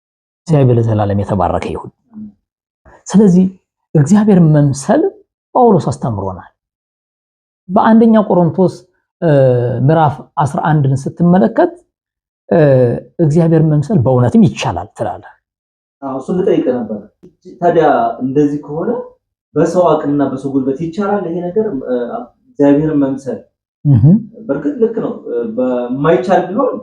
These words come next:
Speaker 2: ይቻላል ብሎ፣ እ፣ እግዚአብሔር ቃል ያስተምራል ስለሚቻል ነው። ግን እንዴት ነው የሚቻለው?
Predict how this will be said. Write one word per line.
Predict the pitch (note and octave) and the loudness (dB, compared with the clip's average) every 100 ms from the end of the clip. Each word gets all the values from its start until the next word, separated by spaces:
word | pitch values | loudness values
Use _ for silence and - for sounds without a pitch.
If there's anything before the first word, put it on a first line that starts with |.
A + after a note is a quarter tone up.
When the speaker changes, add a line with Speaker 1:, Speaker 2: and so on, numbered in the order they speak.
| _ _ _ A2+ | _ _ _ -14
Speaker 2:
ይቻላል | A#2+ - C3 C3 | -14 -6 -2 -2
ብሎ፣ | B2 E3 A3+ | -2 0 2
እ፣ | C3+ B2 A#2+ A2+ - | 2 -2 -4 -8 -14
እግዚአብሔር | - B2 A#2+ | -12 -8 -6
ቃል | A#2+ A3 | -4 -2
ያስተምራል | E3 C#3+ B2 A2 - _ _ - | -2 -4 -8 -10 -16 _ _ -8
ስለሚቻል | C3+ C#3+ D3 - | -2 -2 -2 -2
ነው። | A#2 | -2
ግን | G#3+ - - _ _ _ _ _ _ - | 0 -2 -2 _ _ _ _ _ _ -2
እንዴት | G#3+ B3 A3 | 2 4 2
ነው | E3+ | 0
የሚቻለው? | D#3 - B2+ A2+ | -4 -6 -10 -6